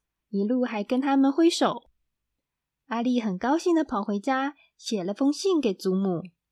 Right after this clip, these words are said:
“亲爱的祖母，谢谢你的咒语，它真的很灵。”阿力敬上。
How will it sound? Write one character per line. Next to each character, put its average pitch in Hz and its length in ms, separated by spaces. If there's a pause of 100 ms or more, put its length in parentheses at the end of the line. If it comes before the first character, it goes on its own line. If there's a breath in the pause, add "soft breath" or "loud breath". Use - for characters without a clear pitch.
(800)
“亲 294 380
爱 294 180
的 254 160
祖 233 300
母， 240 420 (320)
谢 320 360
谢 285 240
你 226 160
的 214 120
咒 294 380
语， 196 320 (300)
它 302 120
真 349 400
的 381 160
很 339 240
灵。” 247 560 (640)
阿 240 360
力 240 320
敬 240 440
上。 220 500